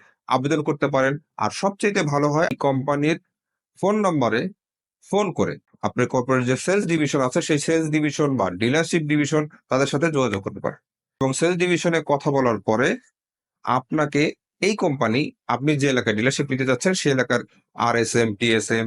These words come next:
এএসএম এদের নাম্বার বা কন্ট্যাক্ট নাম্বার দেবে।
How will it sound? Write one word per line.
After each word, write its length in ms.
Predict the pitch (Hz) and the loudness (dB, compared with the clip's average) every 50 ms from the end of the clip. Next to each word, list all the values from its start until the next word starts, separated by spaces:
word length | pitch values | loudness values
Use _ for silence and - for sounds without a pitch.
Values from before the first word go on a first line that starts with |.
| - - | -4 -2
এএসএম 540 | - 120 120 120 117 107 - - 113 110 107 107 - - | 0 2 2 2 0 0 0 0 0 0 0 -4 -4 -4
এদের 280 | 139 139 135 156 170 196 - - 117 | -2 0 0 0 -2 -2 -4 -8 -4
নাম্বার 500 | 123 123 127 127 131 135 135 156 180 220 262 - _ _ _ - | -2 0 0 0 0 -2 -2 -2 -2 -2 -4 -8 _ _ _ -4
বা 100 | 110 - | -4 -2
কন্ট্যাক্ট 380 | - 131 127 127 135 123 - 156 | 0 0 0 0 0 -2 0 0
নাম্বার 220 | 151 156 147 131 | 0 0 0 0
দেবে। 200 | 113 107 98 76 | 0 0 -2 -2